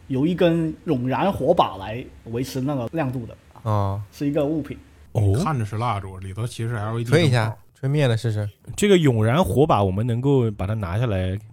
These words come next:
Speaker 3: 给自己用吗？
Speaker 1: 可以。
Speaker 2: 那在水里它还燃吗？
Speaker 3: <laughs> 你很刁钻。
Speaker 4: 你拿着是不是它就，你得永远一只手拿着火把呀？你也不能给它塞包里啊。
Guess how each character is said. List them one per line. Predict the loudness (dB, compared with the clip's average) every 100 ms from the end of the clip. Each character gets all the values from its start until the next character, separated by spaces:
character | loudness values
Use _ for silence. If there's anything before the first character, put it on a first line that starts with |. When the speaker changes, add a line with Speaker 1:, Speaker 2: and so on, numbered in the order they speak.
| -12
Speaker 3:
给 | -6
自 | -2 0
己 |
用 | 0 0
吗？ | -4 -6 -12 -8
Speaker 1:
可 | -2 -2
以。 | -2 -10 -20 -20 _
Speaker 2:
那 | -2
在 | 0
水 | 2 2 4
里 | 4
它 | 2 2
还 | 2 2
燃 | 0 -2 -2
吗？ | -4 -4 -8 -18 _ -16 -14 -14 -14 -14 -16
Speaker 3:
<laughs> | -20 -6 -6 -2 -4 -4 -6 -8 -4
你 | 2
很 | 2
刁 | 2 4 6 6
钻。 | 6 4 2 -6
Speaker 4:
你 | -4 0
拿 | 0 2 4
着 | 4
是 | 2
不 | 0
是 |
它 | 2
就， | 2 2 0 -2
你 | -2
得 | -2 -2
永 | 0 2
远 | 2
一 | 0
只 |
手 | 0 -2
拿 | -2 -4
着 | -4
火 | -2 -4
把 |
呀？ | -4 -8 -20 -20 -20 -20 -4
你 | -2
也 |
不 | 0
能 | 0
给 | 0
它 | -2
塞 | -2
包 | -2 -2 -4
里 |
啊。 | -8